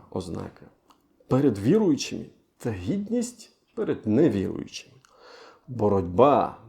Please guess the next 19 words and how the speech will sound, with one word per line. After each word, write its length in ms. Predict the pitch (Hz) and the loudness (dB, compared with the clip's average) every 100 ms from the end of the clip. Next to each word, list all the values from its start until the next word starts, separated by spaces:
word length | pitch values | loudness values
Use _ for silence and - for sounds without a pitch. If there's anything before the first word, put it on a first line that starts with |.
| - - | -18 -8
про 140 | 104 | -6
яку 200 | 98 151 | -6 -4
ми 120 | 127 | -4
завжди 360 | 95 95 90 110 | -4 -6 -8 -8
кажемо, 460 | 113 117 92 76 - _ | -4 -6 -6 -14 -18 _
особливо 540 | 110 - 107 98 104 95 | -14 -10 -8 -6 -4 -2
зараз, 500 | 98 131 107 - - | -2 -2 -4 -10 -10
в 140 | 98 | -6
умовах 420 | 113 131 127 104 101 | 0 2 2 0 0
війни, 460 | 123 123 123 98 - _ - - - - | 4 6 4 2 -8 _ -20 -20 -20 -12
Боротьба 540 | 117 131 165 151 143 233 | -2 4 6 8 10 10
на 100 | 202 | 10
шляху 380 | - 185 - 233 | 6 4 6 6
Аллаха 420 | 180 233 185 160 | 10 10 8 2
і 60 | |
страх 560 | 143 - 156 196 196 - | 0 0 4 6 6 0
тільки 440 | - 214 226 - | -2 0 2 -2
перед 280 | - 113 107 | -2 0 0
Всевишнім 760 | - - 101 135 - 131 139 | 0 -6 -4 -4 -4 -4 -4